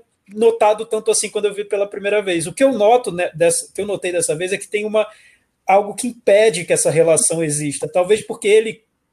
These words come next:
já veja que não vai dar muito certo, ou que já tem uma relação, um ponto de vista mais de amizade em relação a ela, e ela também não sabe muito bem como encarar. É como se eles não soubessem concretizar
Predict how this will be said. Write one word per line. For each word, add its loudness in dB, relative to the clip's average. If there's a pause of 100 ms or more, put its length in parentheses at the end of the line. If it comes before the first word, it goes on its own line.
(140)
já 0 (520)
veja 2
que -10
não -12
vai 0
dar 0
muito -8
certo, 0
ou -10
que -14
já -2 (320)
tem -2
uma -2
relação, 0 (240)
um -14
ponto -6
de -6
vista -4
mais 0
de -4
amizade 0
em -6
relação -4
a -2
ela, 0
e -2
ela 4
também -6
não -10
sabe -4
muito -16
bem -8
como -12
encarar. -2
É -2
como -2
se 2
eles -4
não -2
soubessem 0
concretizar -2